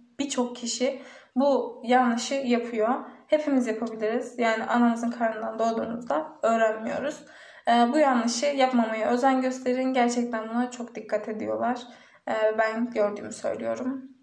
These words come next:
Şimdi konuyla alakalı girişimizi yapabiliriz.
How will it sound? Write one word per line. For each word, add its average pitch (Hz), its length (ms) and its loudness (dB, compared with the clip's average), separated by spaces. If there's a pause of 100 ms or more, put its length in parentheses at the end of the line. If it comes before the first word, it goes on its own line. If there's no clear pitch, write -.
(100)
Şimdi 247 720 -2 (200)
konuyla 233 440 0
alakalı 240 840 -2 (100)
girişimizi 247 640 -6
yapabiliriz. - 720 -8